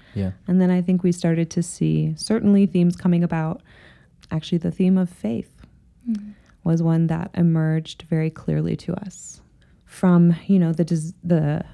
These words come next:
Speaker 2: I think now it's called the Humanitarian Crisis Relief Center at Sacred Heart in McAllen, Texas, that was founded to receive all these children in two thousand fourteen.
Speaker 1: Mm-hmm.
Speaker 2: They still run, and they're a very Catholic organization. So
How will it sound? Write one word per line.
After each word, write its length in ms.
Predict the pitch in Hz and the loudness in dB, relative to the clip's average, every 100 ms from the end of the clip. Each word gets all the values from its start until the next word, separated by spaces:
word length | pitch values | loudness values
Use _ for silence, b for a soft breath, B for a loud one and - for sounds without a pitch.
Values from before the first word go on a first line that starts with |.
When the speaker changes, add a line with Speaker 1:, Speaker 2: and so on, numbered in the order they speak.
| B - - | B -18 -6
Speaker 2:
I 60 | |
think 260 | 165 180 - | -4 -4 -6
now 200 | 180 165 165 | 0 2 2
it's 80 | 160 | 0
called 160 | 165 | -2
the 60 | 156 | -2
Humanitarian 880 | - 190 180 175 - 170 160 156 165 | 2 4 4 2 -2 -2 0 -2 -4
Crisis 580 | - 160 156 160 - | -6 -6 -4 -6 -8
Relief 540 | 175 160 151 151 - - | -4 -2 -2 -4 -6 -20
Center 580 | - - 156 - 151 202 - | -8 -2 -2 0 -2 -2 -4
at 160 | 165 160 | -4 -2
Sacred 300 | - 156 156 | -2 -2 -4
Heart 340 | 147 143 147 - - | -4 -4 -4 -6 -2
in 240 | 156 147 | 0 2
McAllen, 420 | 147 - 151 147 156 | -2 -2 -2 0 -2
Texas, 640 | 160 - 175 156 - - - _ _ - | -4 -8 -6 -6 -10 -18 -20 _ _ -10
that 140 | - | -4
was 140 | 156 | -4
founded 400 | - 156 156 151 - | -2 0 2 0 -2
to 120 | 151 | -4
receive 640 | 147 - 160 151 143 - - 151 | -4 -2 0 0 -4 -14 -8 -4
all 100 | 151 | -2
these 220 | 147 - | -2 -6
children 520 | - 160 156 151 151 - | -4 -2 -2 -4 -6 -6
in 140 | 160 156 | -2 -2
two 120 | 156 | -2
thousand 300 | 156 156 156 | -2 -2 -2
fourteen. 440 | - 160 - 156 | -2 -6 -4 -2
Speaker 1:
Mm-hmm. 320 | 147 107 101 101 - _ _ - | -2 -2 -6 -8 -12 _ _ -2
Speaker 2:
They 120 | 165 | -2
still 280 | 156 175 156 | 0 -2 -2
run, 340 | 151 147 151 - | 0 0 -2 0
and 300 | 151 147 147 | 0 0 0
they're 360 | - 147 151 | -2 0 0
a 40 | 147 | -2
very 280 | 143 147 147 | -2 -2 -4
Catholic 380 | - 156 160 | -6 -6 -2
organization. 640 | 151 147 151 147 156 - 151 | -2 0 0 -2 -4 -4 -6
So 360 | - 151 147 | -4 -2 -2